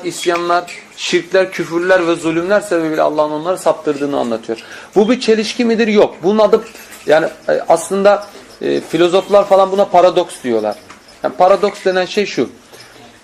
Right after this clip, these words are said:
Diyorsun ki, e, bütün, sen bir Konyalı olarak diyorsun ki bütün Konyalılar yalancıdır. Şimdi eğer Konyalıysan doğru, yalancısın ama doğru bir söz söylemiş oluyorsun.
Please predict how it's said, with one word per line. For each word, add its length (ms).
Diyorsun 380
ki, 240
e, 320
bütün, 420
sen 300
bir 100
Konyalı 440
olarak 380
diyorsun 220
ki 200
bütün 280
Konyalılar 580
yalancıdır. 680
Şimdi 320
eğer 280
Konyalıysan 760
doğru, 340
yalancısın 760
ama 260
doğru 280
bir 40
söz 260
söylemiş 460
oluyorsun. 380